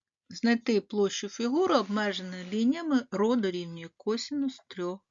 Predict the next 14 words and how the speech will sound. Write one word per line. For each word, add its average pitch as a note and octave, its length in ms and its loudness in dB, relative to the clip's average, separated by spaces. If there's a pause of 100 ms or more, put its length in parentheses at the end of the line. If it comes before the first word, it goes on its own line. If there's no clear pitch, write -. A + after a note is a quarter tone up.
(120)
фі. - 300 -18 (1800)
Задачу C#4 500 4
починаємо A3+ 600 4
з F#3+ 60 -8
малюнку. F#3 580 -4 (1500)
Значить, - 240 0
ро F#4 140 10
дорівнює A3 540 6
косінус G3+ 600 0
трьох G#3+ 300 0
фі – F#3 300 -2
це G3+ 240 -2 (240)
трьохпелюсткова F#3+ 1300 2 (800)
роза, F#3+ 600 4